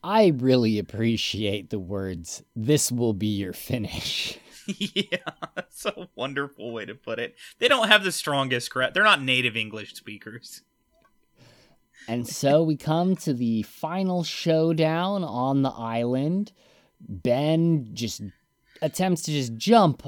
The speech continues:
Speaker 1: onto the Super Skrull, and the Super Skrull reveals the power that he's kept hidden all of this time, and apparently it's hypnotism.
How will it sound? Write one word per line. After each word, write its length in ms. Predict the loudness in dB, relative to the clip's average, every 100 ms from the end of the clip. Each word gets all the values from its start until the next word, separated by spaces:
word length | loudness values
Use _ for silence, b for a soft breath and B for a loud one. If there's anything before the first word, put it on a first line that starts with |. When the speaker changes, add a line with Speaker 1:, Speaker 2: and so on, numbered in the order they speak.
| -8
Speaker 1:
onto 680 | -4 -2 0 -2 -2 -2
the 140 | 0 -4
Super 440 | -4 -4 -4 -6
Skrull, 760 | -8 -10 -4 0 2 2 0 -2 b b b -10
and 300 | -4 -2 -2
the 60 |
Super 320 | -2 2 2 2
Skrull 480 | 0 4 6 6
reveals 680 | 4 0 0 2 2 2 -2
the 100 | -6
power 460 | -6 0 2 4 2
that 140 | 0
he's 200 | -4 -4
kept 300 | -6 -6 -6
hidden 500 | -2 2 4 4 2
all 380 | 0 2 4 4
of 140 | 2 0
this 200 | -2 -2
time, 520 | -2 -2 -4 -8 -6
and 140 | -4 -4
apparently 1000 | -6 0 2 2 0 -6 -4 -4 -6 -10 _ _ _
it's 160 | -8 -2
hypnotism. 840 | 0 2 0 0 -4 -4 -10 -12